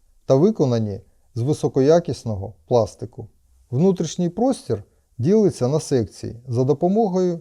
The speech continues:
змінних перегородок. Знімаючи їх, ми можемо змінювати розмір цих секцій під наші потреби. А зараз ми поглянемо детальніше на ці коробки. Ну що, поїхали. Перша коробка,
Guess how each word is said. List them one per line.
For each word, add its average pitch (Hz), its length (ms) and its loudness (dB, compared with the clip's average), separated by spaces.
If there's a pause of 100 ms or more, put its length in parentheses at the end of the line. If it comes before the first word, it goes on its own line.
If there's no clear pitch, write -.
змінних 151 520 -2
перегородок. 117 840 -2
Знімаючи 185 720 2
їх, 104 300 -4 (340)
ми 143 120 2
можемо 123 600 2 (260)
змінювати 151 720 0
розмір 190 420 2
цих - 280 -8
секцій 180 520 -4 (140)
під 117 180 -2
наші 151 420 -2 (160)
потреби. 104 560 -6 (680)
А 131 120 2
зараз 156 340 4
ми 147 100 0
поглянемо 139 600 2
детальніше 135 720 2 (300)
на 120 120 0
ці 156 160 -4
коробки. 101 500 -6 (560)
Ну 180 120 4
що, 165 200 4
поїхали. 117 600 4 (460)
Перша 170 340 6
коробка, 127 680 2